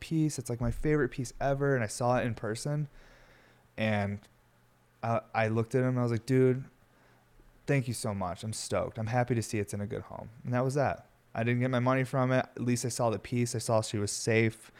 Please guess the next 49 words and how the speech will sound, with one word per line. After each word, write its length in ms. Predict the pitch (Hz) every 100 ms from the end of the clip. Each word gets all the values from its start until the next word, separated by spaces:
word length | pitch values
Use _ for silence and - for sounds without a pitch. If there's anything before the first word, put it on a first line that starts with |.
| - - -
It 60 | 123
was 140 | 127
like 280 | 139 135 - - -
if 120 | 127
you 80 | 131
were, 80 | 131
like, 160 | 135 131
a 60 |
dog 320 | 107 107 113
breeder 300 | 117 123 120
or 40 | 120
something, 440 | 131 123 127 123
and 100 | 113
then, 100 | 104
like, 220 | 104 95 - - - - - _ _ -
like, 200 | 120 110
a 40 |
group 280 | 104 123 120
of 40 | 120
your, 140 | 113
like, 180 | 113 110
one 140 | 123
of 0 |
your 100 | 117
puppies 360 | - 123 123 117
gets 180 | 127 -
stolen 320 | 120 117 113
out 140 | 117
of 60 | 107
a 40 |
litter, 420 | 101 110 120 117
and 100 | 117
then 120 | 110 113
you 80 |
see 200 | 107 -
it 60 | 117
a 60 | 107
year 180 | 113
later, 400 | 107 110 113 113
you 140 | 113 107
know, 280 | 107 110 117
it's 140 | 107
still 240 | - 120
safe 640 | 107 - - 113 113 113 113
and 80 |
happy 340 | 101 113 110 113
and 80 | 95
healthy, 460 | 120 113 113 120
and 200 | 110 110